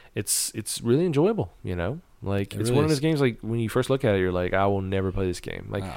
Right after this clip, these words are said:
Speaker 2: I
Speaker 1: and I
Speaker 2: said
Speaker 1: was one of
Speaker 2: that.
Speaker 1: those people. I was like,
Speaker 2: <laughs> I
Speaker 1: "I
Speaker 2: said
Speaker 1: will,
Speaker 2: that.
Speaker 1: I won't touch this game with a ten-foot pole."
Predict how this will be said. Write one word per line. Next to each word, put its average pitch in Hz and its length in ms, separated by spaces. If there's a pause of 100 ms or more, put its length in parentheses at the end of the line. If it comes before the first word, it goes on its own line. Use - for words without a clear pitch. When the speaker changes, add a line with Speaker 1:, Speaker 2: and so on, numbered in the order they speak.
(140)
Speaker 2:
I 92 40
Speaker 1:
and - 100
I - 20
Speaker 2:
said 208 80
Speaker 1:
was 185 100
one 135 140
of 107 60
Speaker 2:
that. - 40
Speaker 1:
those 90 80
people. - 120 (140)
I - 60
was 110 120
like, 113 120
Speaker 2:
<laughs> - 0
I 123 140
Speaker 1:
"I 120 80
Speaker 2:
said - 0
Speaker 1:
will, 110 220
Speaker 2:
that. 117 240
Speaker 1:
I 123 120
won't 151 200
touch 113 160
this 101 120
game 98 140
with 90 100
a 87 40
ten-foot 92 260
pole." 156 400